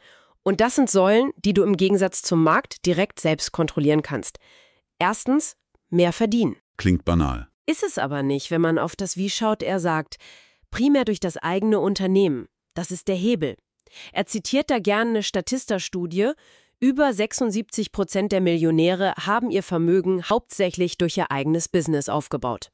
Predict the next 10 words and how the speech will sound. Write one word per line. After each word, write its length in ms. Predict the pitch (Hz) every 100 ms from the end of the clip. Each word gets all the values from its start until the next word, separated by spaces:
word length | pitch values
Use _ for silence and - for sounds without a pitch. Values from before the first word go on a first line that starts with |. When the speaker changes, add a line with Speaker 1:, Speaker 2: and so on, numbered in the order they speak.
| -
Speaker 2:
Logisch. 440 | 92 107 76 - - - - _ -
Da 100 | 71
ist 80 | -
man 140 | 62
Experte, 640 | 60 - 113 110 117 107 101
da 120 | 52
hat 100 | 69
man 120 | 67
Einfluss. 600 | 80 90 - 85 - - _ _ _ _ -
Okay, 320 | 82 -